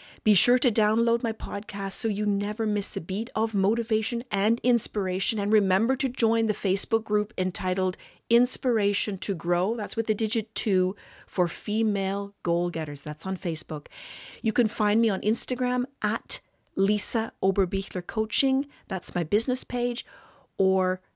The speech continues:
alternatively, at Lisa Oberbichler. That's my private account. And if you enjoy and find value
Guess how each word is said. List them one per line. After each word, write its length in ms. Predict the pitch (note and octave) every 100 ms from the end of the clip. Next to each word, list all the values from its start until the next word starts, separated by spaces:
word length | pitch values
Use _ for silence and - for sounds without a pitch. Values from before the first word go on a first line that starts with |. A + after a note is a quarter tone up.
| _ _ -
alternatively, 960 | E3+ - - A#3+ A#3+ A#3+ A#3+ A#3+ - -
at 280 | F#3+ - -
Lisa 300 | G3 F3+ - -
Oberbichler. 580 | G3+ G3 G3+ G#3 A3 G3+
That's 260 | C#3 -
my 120 | D3+
private 420 | C#3+ - A3 A#3 A3+
account. 460 | - A3 G#3 G#3 - - - - - _ -
And 120 | B3
if 160 | D#4+ F#4
you 100 | F#4
enjoy 640 | F4+ - G#3+ F#3+ F#3 G3+ _ _ _ _ _ _ _
and 160 | - G3+
find 300 | - G3 F3+
value 480 | E3+ E3 E3+ E3